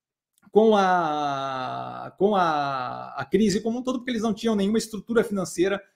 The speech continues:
saudável o suficiente, porque tavam recomprando ação,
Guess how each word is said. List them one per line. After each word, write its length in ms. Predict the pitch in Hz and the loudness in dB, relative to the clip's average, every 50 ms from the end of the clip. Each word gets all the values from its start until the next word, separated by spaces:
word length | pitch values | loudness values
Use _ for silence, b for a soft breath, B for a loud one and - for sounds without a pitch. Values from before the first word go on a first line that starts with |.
| _ _ | _ _
saudável 640 | _ - - 214 226 214 165 185 202 226 233 196 208 | _ 2 6 6 6 8 8 8 8 8 8 6 4
o 60 | 196 | 0
suficiente, 360 | - - - - 185 196 190 | 0 -2 -8 -8 -8 -8 -8
porque 180 | _ _ - 214 | _ _ -4 -2
tavam 340 | - 185 185 196 190 185 185 | 4 6 6 6 6 4 0
recomprando 500 | 180 185 190 190 170 170 165 175 175 170 | 0 0 -2 -2 -2 -2 -2 -2 -2 -4
ação, 320 | 160 - - 156 165 170 | -4 -4 -6 -8 -8 -8